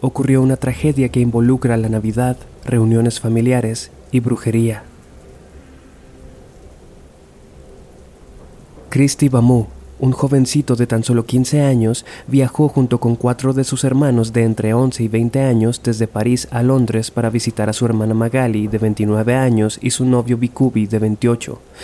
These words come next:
quienes vivían al este de la capital inglesa, para pasar las fiestas juntos.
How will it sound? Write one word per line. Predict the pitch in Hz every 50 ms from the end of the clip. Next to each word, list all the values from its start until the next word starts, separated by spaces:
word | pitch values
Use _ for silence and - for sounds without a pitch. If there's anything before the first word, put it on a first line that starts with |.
| - - -
quienes | - 120 113 113 110 104
vivían | 101 113 107 113 113 113 113 117
al | 120 120
este | 127 123 - - 113
de | 104 110
la | 104 104
capital | - 107 - 107 - 107 104 113
inglesa, | 123 127 131 139 135 123 - 117 107 113 120 - -
para | 120 113 113
pasar | - - 107 - - 110 107
las | 113 113 110 - -
fiestas | - 113 101 - - 104 - -
juntos. | - 120 120 117 113 - - - - - - -